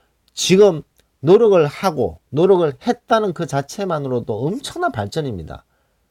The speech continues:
그것이 금방 결과가 나오지 않더라도 꾸준히 반복적으로 하신다면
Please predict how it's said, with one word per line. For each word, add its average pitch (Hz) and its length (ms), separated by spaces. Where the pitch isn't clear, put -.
그것이 208 280
금방 156 640
결과가 156 440
나오지 110 360
않더라도 107 600
꾸준히 107 880
반복적으로 110 720
하신다면 101 720